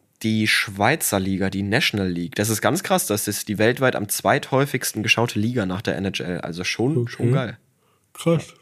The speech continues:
Speaker 2: Ja,
Speaker 1: Für
Speaker 2: Schweiz
Speaker 1: so ein,
Speaker 2: ist gut.
Speaker 1: für einen, für einen Schweizer Fernsehsender.
Speaker 2: Und dann hast du immer, immer gesagt, der Ball ins Tor und,
Speaker 1: <laughs> Ja,
Speaker 2: äh,
Speaker 1: ja.
Speaker 2: gelbe
Speaker 1: Heut-,
Speaker 2: Karte.
Speaker 1: heute,
Speaker 2: <laughs>
Speaker 1: heute sieben Wechsel in der Startelf.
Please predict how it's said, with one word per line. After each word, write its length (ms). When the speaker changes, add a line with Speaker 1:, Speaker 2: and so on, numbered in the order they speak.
Speaker 2:
Ja, 160
Speaker 1:
Für 100
Speaker 2:
Schweiz 40
Speaker 1:
so 40
ein, 120
Speaker 2:
ist 140
gut. 100
Speaker 1:
für 60
einen, 220
für 120
einen 140
Schweizer 360
Fernsehsender. 680
Speaker 2:
Und 80
dann 140
hast 160
du 60
immer, 340
immer 180
gesagt, 540
der 80
Ball 380
ins 200
Tor 480
und, 120
Speaker 1:
<laughs> 20
Ja, 140
Speaker 2:
äh, 360
Speaker 1:
ja. 60
Speaker 2:
gelbe 260
Speaker 1:
Heut-, 40
Speaker 2:
Karte. 260
Speaker 1:
heute, 360
Speaker 2:
<laughs> 80
Speaker 1:
heute 220
sieben 360
Wechsel 340
in 100
der 120
Startelf. 840